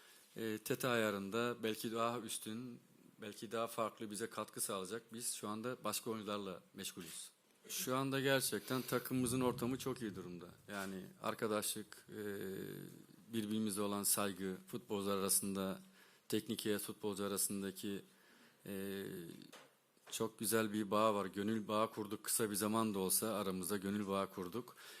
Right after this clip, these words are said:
Eskiden beni tanıyanlar zaten onlarla aramızda hemen bir kaynaşma oldu. E, Dzeko bugün bir Tadic gibi oyuncular, yerlilerden işte Mert Hakan falan, yani bunlar takıma sahip çıkan oyuncular. E,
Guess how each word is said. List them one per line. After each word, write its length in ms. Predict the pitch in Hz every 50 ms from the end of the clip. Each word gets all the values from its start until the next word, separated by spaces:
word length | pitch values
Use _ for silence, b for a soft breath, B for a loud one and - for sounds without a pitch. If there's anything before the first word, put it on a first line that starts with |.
| B B -
Eskiden 480 | - 113 - - 123 107 120 120 120 117
beni 140 | 117 117
tanıyanlar 560 | 113 - 123 117 117 117 113 113 113 113 110 107
zaten 520 | 101 101 117 120 113 - - 107 98 90 -
onlarla 460 | - 104 104 101 98 98 92 92 95
aramızda 640 | 92 90 87 - 98 98 95 98 98 95 92 95 87
hemen 300 | 104 107 104 104 101 90
bir 100 | 92 -
kaynaşma 520 | - 101 92 90 90 87 85 - - 95
oldu. 320 | 90 87 87 113 123 135 - B B B B B B B B B B B B B _ -
E, 240 | 101 101 98 95 92
Dzeko 560 | 110 117 113 - 113 107 104 98 95 - - - - -
bugün 320 | - 101 95 101 101 101 95
bir 120 | 101 -
Tadic 420 | - 104 101 95 101 92 - - -
gibi 360 | - 98 87 98 98 95 95 95
oyuncular, 500 | - 98 95 101 98 92 95 98 98 95
yerlilerden 760 | 95 92 95 95 98 98 95 95 95 98 95 92 101 95 98
işte 220 | 92 92 - - 90
Mert 320 | 92 95 95 95 95 -
Hakan 420 | 98 95 92 95 101 95 95 92
falan, 400 | 95 - 95 92 92 95 95 92 95 - - - _ _ -
yani 260 | 92 98 92 92 90
bunlar 320 | 90 95 98 101 101 101 95 B B B B B B B B -
takıma 300 | - 98 - 107 104 98
sahip 340 | - - 98 104 107 104
çıkan 280 | - - - - 107 107
oyuncular. 400 | 107 101 98 90 90 95 104 110 - B B B B B B B B B -
E, 80 | -